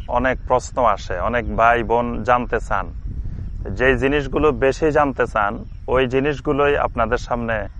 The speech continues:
তুলে ধরার ইচ্ছা নিয়ে আমরা আজকের এই প্রোগ্রামে হাজির হয়েছি। এর মধ্যে একটি গুরুত্বপূর্ণ বিষয় হলো যে ইফতার, আহ,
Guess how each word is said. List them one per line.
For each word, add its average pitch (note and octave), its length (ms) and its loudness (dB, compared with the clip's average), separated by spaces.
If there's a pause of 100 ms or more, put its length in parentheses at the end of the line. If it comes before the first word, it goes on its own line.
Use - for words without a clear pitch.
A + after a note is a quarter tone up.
(360)
তুলে A#2+ 220 2
ধরার B2 440 4
ইচ্ছা B2 320 0
নিয়ে A#2+ 400 0
আমরা G#2+ 460 2 (100)
আজকের A2 380 -4
এই G#2 80 0
প্রোগ্রামে G#2 600 -2
হাজির F#2+ 320 -4
হয়েছি। F2 400 -8 (1200)
এর C3 140 4
মধ্যে D#3 280 4
একটি D#3 220 2
গুরুত্বপূর্ণ D3+ 760 2
বিষয় C3+ 440 2
হলো B2 440 2 (500)
যে G#2+ 300 -4
ইফতার, C#3+ 600 2
আহ, - 840 -8